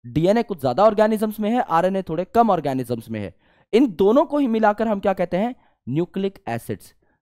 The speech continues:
डीएनए का नाम अगर आप गौर से देखें तो क्या है, डीऑक्सीराइबोज न्यूक्लिक एसिड, और आरएनए का नाम क्या है, राइबोज न्यूक्लिक एसिड। दोनों न्यूक्लिक एसिड ही हैं। और ये जो न्यूक्लिक एसिड्स हैं ये कैसे बनते हैं,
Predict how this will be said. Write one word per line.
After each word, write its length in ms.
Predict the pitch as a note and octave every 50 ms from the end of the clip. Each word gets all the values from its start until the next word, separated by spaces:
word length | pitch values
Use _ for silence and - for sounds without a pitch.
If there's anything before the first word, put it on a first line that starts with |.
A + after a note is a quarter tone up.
| _ -
डीएनए 440 | G2+ A2 G#2 C#3+ D3+ F3 G#3 A#3 A#3+
का 120 | B3+ A#3+
नाम 260 | G#3+ E3+ E3 G3+ A3
अगर 160 | G#3+ G3 G3 G3
आप 120 | G3+ F3
गौर 180 | D3 D3 D#3+ F3
से 120 | - F#3+
देखें 220 | D#3+ D#3+ D#3 F3+
तो 80 | D#3+ E3+
क्या 140 | D#3+ D#3 D#3
है, 160 | F3 F#3+ C#3
डीऑक्सीराइबोज 920 | A#2 B2+ C3+ C3+ - - - A#3+ A#3 G3 F3 D#3+ D3 F3+ A3 C#4 B3 - - _ _ _ _ -
न्यूक्लिक 480 | A#2 C3 C#3 - - G3 G#3 G3+ -
एसिड, 340 | E3+ C#3 - - G#2+ - _ _ _ _ _ _ _ -
और 120 | C#3+ - -
आरएनए 300 | - C#3+ D#3+ G3+ A#3+ B3
का 100 | A3+ A#3
नाम 180 | G#3+ G3+ G3+ G#3
क्या 120 | G3 G3
है, 120 | G3 G#3+ G3+
राइबोज 580 | D#3 C3+ C3+ C#3+ D3 D3 F3 G#3 C4 D#4 A#3+ - _ _ _ -
न्यूक्लिक 440 | C3+ D#3 D#3 - - F3+ F#3 F#3 - -
एसिड। 300 | A#2+ A#2+ - - A2+ F#2+ - _ _ _ -
दोनों 320 | B2+ F3+ G3 A#3+ D4+ F4+ F4
न्यूक्लिक 380 | D4 C4 - - A3+ A#3 - - -
एसिड 300 | D3+ D#3 - - E3 D#3
ही 140 | D3 C#3 B2
हैं। 160 | G2 F#2 E2 _ _ _ _ _ _ _ _ -
और 160 | - A#3 C4+
ये 300 | A3 F#3 G3 A#3 C#4 E4
जो 120 | D4 C#4+ E4
न्यूक्लिक 440 | D4 B3+ A#3+ A#3 - B3+ C4 B3+ - - -
एसिड्स 400 | E3+ F3 - - A3 G#3+ - A3+
हैं 80 | G#3+
ये 80 | G3+ G3
कैसे 260 | - E3+ F3 - F#3+
बनते 260 | E3 D3+ D3 C3+ - D#3+
हैं, 120 | F3+ A#3+